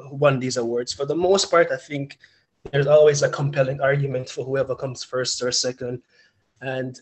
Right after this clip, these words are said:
that's just how I think most people should look at it. The only year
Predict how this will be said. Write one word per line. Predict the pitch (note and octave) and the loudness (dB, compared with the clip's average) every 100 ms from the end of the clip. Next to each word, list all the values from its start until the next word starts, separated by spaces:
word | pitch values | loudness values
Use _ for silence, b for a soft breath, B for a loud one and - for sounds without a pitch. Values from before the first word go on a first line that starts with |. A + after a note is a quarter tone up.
| _ - | _ -2
that's | D3 - | 0 0
just | D#3 D#3+ | -2 -4
how | C#3+ - | -6 -4
I | D3 | -4
think | - D3 | -4 -6
most | C3 C3 - | -4 -6 -6
people | - B2 | -12 -10
should | C3 A#2+ | -10 -10
look | B2 | -12
at | A#2+ - | -12 -14
it. | A#2+ | -10
The | C3+ | 0
only | E3+ F3 | 2 4
year | E3+ E3+ E3+ E3 D#3+ | 4 4 6 4 0